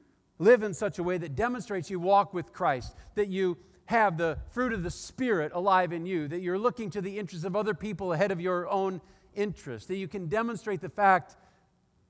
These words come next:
that there is something alive in you, that you've been called, that you have been elected. You're confirming it based on the fact that you're living in such a way that demonstrates it, proves it to be true,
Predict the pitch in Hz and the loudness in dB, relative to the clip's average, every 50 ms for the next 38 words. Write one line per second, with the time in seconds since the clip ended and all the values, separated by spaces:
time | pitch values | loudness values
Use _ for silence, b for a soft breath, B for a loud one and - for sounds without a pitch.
0 | _ _ _ - 123 117 165 156 156 147 - - 202 208 202 - 190 170 170 156 | _ _ _ -14 -12 -8 -8 -6 -6 -6 -4 -4 -4 -4 -4 -4 -6 -6 -4 -2
1 | 147 156 160 170 170 170 147 156 143 139 139 143 135 120 107 101 - _ _ _ | 0 2 2 2 2 2 -2 -6 -6 -8 -8 -8 -8 -10 -10 -14 -16 _ _ _
2 | b b b b _ - 165 175 156 143 180 175 160 - - 185 202 208 202 180 | b b b b _ -6 -4 -4 -2 -2 -4 -4 -6 -6 -2 0 2 2 2 2
3 | 156 139 131 156 165 170 160 151 170 160 139 139 180 175 170 160 b b b b | 0 -2 -6 -6 -6 -6 -4 -4 -4 -4 -4 -4 -4 -4 -4 -6 b b b b
4 | b - 180 170 160 165 185 165 - - - 135 117 104 104 - - 139 139 - | b -8 -6 -4 0 0 0 0 -2 -6 -10 -10 -10 -10 -12 -10 -8 -8 -6 -6
5 | - 190 156 - - - 247 240 233 208 185 160 151 156 147 147 202 214 220 - | -6 -8 -8 -4 0 0 0 2 0 0 -2 -4 -6 -8 -8 -4 -2 -2 -2 -2
6 | - 214 196 185 165 - 196 190 170 - 185 165 165 165 190 214 208 220 208 196 | -4 -6 -8 -8 -4 -2 0 0 0 -2 -4 -4 -4 -2 -2 -2 -2 -4 -4 -6
7 | 170 - 208 202 151 - 175 196 196 185 170 165 139 190 220 233 233 233 175 - | -6 -6 -6 -8 -6 -4 -4 -2 -2 -2 -4 -4 -4 -2 -2 -2 -2 -4 -8 -8
8 | - 165 151 151 - - 156 147 b b b b - - 240 247 254 226 175 170 | -6 -6 -6 -6 -6 -8 -12 -12 b b b b -4 0 0 0 0 0 -4 -6
9 | 165 - - - 175 151 160 135 - - 170 147 123 | -8 -8 -8 -6 -6 -6 -6 -6 -8 -8 -6 -6 -6